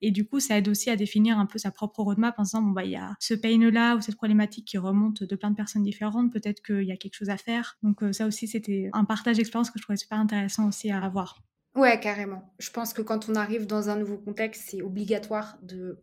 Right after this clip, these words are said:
Speaker 2: identifier toutes les parties prenantes, de prendre le temps de les rencontrer, de comprendre quelles sont, eux,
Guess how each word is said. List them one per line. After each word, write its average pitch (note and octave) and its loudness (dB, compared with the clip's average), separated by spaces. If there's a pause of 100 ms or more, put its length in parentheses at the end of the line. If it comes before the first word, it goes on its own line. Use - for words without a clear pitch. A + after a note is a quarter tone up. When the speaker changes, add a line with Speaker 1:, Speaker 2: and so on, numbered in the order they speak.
Speaker 2:
identifier G3+ -10
toutes G#3+ -14
les G#3+ -2
parties G3 -12
prenantes, G3+ -10
de G3+ -2
prendre G#3 -6
le G3+ -4
temps G#3 -4
de G#3 -4
les G3 -4
rencontrer, F#3 -8
de F#3 -14 (120)
comprendre G#3+ -4
quelles G#3+ -4
sont, G#3 -8
eux, A3 0